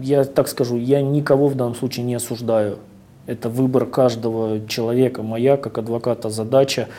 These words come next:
помочь ему в случае того или иного выбора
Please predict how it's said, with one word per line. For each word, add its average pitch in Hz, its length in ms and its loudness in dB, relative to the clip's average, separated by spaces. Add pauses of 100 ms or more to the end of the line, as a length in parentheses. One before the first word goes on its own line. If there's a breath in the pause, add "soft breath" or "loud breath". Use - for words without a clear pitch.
(280 loud breath)
помочь 147 580 4 (380)
ему 135 720 4
в 117 80 -6
случае 139 460 0
того 131 280 6
или 123 120 6
иного 120 280 2
выбора 113 520 0